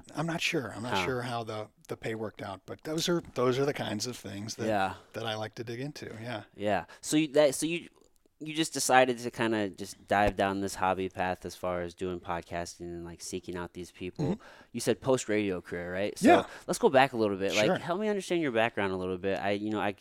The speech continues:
Speaker 2: obviously what I could see on, like, Facebook or whatnot, I know you,
Speaker 1: Right.
Speaker 2: you, uh, had, was it, was it marketing or communications was your degree?
Speaker 1: Uh, media communications.
Speaker 2: Media
Speaker 1: Mm-hmm.
Speaker 2: communications. Okay.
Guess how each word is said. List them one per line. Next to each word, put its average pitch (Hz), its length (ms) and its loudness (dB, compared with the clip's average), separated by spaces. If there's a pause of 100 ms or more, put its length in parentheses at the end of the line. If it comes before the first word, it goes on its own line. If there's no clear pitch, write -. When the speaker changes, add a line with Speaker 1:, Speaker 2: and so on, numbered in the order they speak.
(140)
Speaker 2:
obviously 104 380 -4
what 98 80 -2
I 95 60 -4
could 92 160 -10
see - 180 -6
on, 90 240 -4 (240)
like, 90 220 -10
Facebook 90 420 -8
or 92 100 -4
whatnot, 90 380 -2
I 95 60 -2
know 98 200 -2
you, 95 140 -4
Speaker 1:
Right. 123 220 0 (240)
Speaker 2:
you, 107 280 0
uh, 98 280 4
had, 104 220 -4
was 107 180 -2
it, 98 120 -6
was 104 200 -6
it 87 60 -6
marketing 143 400 2
or 131 80 2
communications 101 680 -2
was 90 180 -8
your 92 120 -8
degree? 85 420 -12 (880)
Speaker 1:
Uh, 117 220 4
media 139 260 6
communications. 110 480 0
Speaker 2:
Media 127 220 6
Speaker 1:
Mm-hmm. - 100 -4
Speaker 2:
communications. 98 640 -4
Okay. 95 300 -4